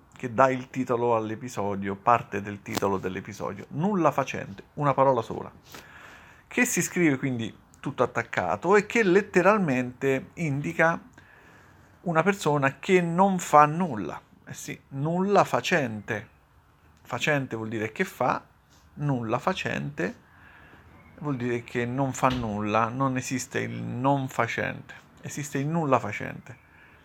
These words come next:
E quindi deriva proprio dal participio presente, facente.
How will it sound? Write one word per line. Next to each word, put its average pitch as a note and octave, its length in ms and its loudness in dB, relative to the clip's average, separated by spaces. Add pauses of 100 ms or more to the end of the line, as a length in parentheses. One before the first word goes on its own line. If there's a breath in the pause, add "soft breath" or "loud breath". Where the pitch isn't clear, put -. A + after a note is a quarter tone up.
(480 soft breath)
E - 80 -10
quindi A#2 260 -4
deriva C3+ 320 6
proprio C#3+ 300 4
dal A2 180 2
participio B2 540 -6
presente, A2+ 560 -4
facente. G#2+ 760 -2